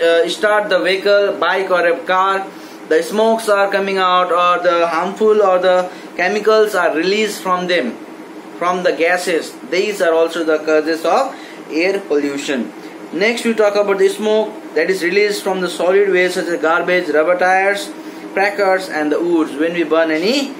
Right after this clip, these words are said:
gases, uh, when we burn any, uh, materials like rubber, garbage or crackers or wood,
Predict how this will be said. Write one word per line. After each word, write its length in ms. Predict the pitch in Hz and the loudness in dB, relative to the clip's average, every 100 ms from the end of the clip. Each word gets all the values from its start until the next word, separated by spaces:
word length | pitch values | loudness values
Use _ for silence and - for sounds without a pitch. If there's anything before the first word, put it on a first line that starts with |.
| - - - - - - - - - - - 117 | -16 -16 -16 -16 -16 -18 -16 -16 -16 -16 -14 -4
gases, 840 | 156 185 185 185 175 180 180 - | 0 0 0 -2 0 0 -2 -2
uh, 180 | 156 156 | 2 2
when 140 | 170 190 | 2 0
we 60 | |
burn 180 | 185 180 | 0 0
any, 380 | 180 180 180 165 | 0 0 2 2
uh, 180 | 147 151 | 0 0
materials 680 | 165 165 202 185 175 170 170 | -2 -2 -2 2 2 0 -2
like 200 | 165 156 | 0 2
rubber, 420 | 160 165 175 165 | 0 2 2 2
garbage 400 | 160 160 165 160 | 2 2 0 0
or 100 | 156 | 0
crackers 420 | 156 156 165 160 | 0 -2 -2 -2
or 160 | 160 185 | -2 -2
wood, 260 | 175 170 | 0 -2